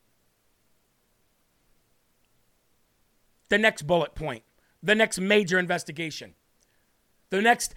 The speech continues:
thing that needs to be stopped in its tracks immediately, January sixth gulag. Must. So where are we, folks? The southern border.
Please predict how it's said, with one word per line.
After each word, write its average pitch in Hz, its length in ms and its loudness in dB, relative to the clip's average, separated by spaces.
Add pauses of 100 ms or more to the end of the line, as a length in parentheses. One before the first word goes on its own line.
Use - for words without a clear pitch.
(120)
thing 240 200 2
that 226 80 -2
needs 220 240 -2
to 208 100 -4
be 208 300 0
stopped 233 440 4
in 240 80 0
its 240 160 -4
tracks 208 440 6 (220)
immediately, 208 960 -2 (720)
January 220 680 4
sixth - 420 -4
gulag. 156 500 -2 (1300)
Must. 214 600 4 (540)
So - 140 0
where 254 280 6
are 220 160 8
we, 180 100 0
folks? 190 260 -4
The 190 100 -10
southern 262 400 4
border. 180 360 0